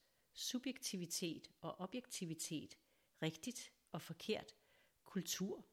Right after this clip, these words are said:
og natur, til at se os selv og hinanden, ja, alt som en levende enhed, hvor vi gensidigt påvirker hinanden og påvirkes af helheden. Sindets vurderinger –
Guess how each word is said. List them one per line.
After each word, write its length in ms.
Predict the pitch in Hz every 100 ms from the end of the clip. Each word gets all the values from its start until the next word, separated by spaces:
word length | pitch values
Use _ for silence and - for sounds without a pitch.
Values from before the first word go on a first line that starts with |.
| _ _
og 140 | 226 196
natur, 500 | 160 - 208 214 - - _ - - -
til 120 | -
at 80 | 220
se 260 | - 262 240
os 80 | 220
selv 300 | - 226 220 - _ _ _
og 100 | 190
hinanden, 680 | 156 170 165 156 165 202 220 - - - -
ja, 100 | 208
alt 440 | - 233 - - - _
som 300 | - 202 190
en 440 | - 233 - 226 220
levende 540 | 185 175 170 180 202 190 -
enhed, 520 | 175 175 175 196 - - - - -
hvor 120 | 180
vi 80 | 180
gensidigt 720 | 180 196 240 - 220 180 -
påvirker 440 | - 170 185 190
hinanden 640 | 185 170 165 151 160 185 196 - - -
og 140 | 208
påvirkes 680 | - 170 165 175 185 - - -
af 100 | 180
helheden. 640 | 156 160 151 165 156 151 - _ _ _ _ _ _ _ _ _ _ _ _ _ _ - - - -
Sindets 420 | - 240 220 -
vurderinger – 580 | 156 220 208 190 170